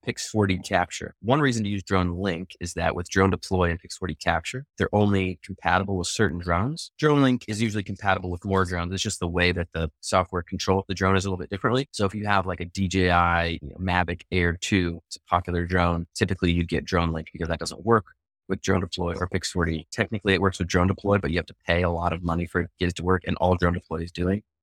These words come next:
is using Drone Link integrated into their software. So you might as well just code your drone. And then the last one I'm gonna talk about is a software called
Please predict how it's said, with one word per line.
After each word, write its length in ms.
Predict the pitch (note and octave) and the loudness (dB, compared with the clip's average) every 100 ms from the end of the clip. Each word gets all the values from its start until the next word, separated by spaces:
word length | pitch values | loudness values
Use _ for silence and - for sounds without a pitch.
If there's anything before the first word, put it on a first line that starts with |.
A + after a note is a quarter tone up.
| - | -14
is 120 | - | -6
using 240 | F2 E2+ | -4 -4
Drone 280 | E2 F2+ F2+ | -2 0 2
Link 260 | G#2+ G#2+ - | 4 2 -4
integrated 500 | F2 F#2 F#2 F#2 F2+ | -8 -8 -2 0 0
into 220 | F2+ F2+ F2 | -2 -2 0
their 160 | F2 | -2
software. 400 | F2+ G2 - B2 | 0 0 0 -6
So 160 | - E2+ | -4 -2
you 40 | |
might 120 | G2 - | -2 -4
as 60 | |
well 80 | G2+ | -6
just 220 | - - | -6 -10
code 160 | - E2+ | -4 -4
your 80 | - | -4
drone. 160 | C#2 - - | -12 -12 2
And 80 | A#2 | 4
then 80 | B2 | 6
the 40 | |
last 300 | B2+ G3 - | 4 2 -2
one 80 | C#3+ | -2
I'm 80 | B2+ | 0
gonna 140 | A2+ | 0
talk 180 | B2 G#2+ | 0 -2
about 240 | G#2 G2 - | 0 -2 -2
is 200 | F2+ F2+ | -6 -2
a 200 | F2 E2+ - | -2 -2 -8
software 360 | - F#2 - | -2 -2 -2
called 200 | - F2+ | -6 -6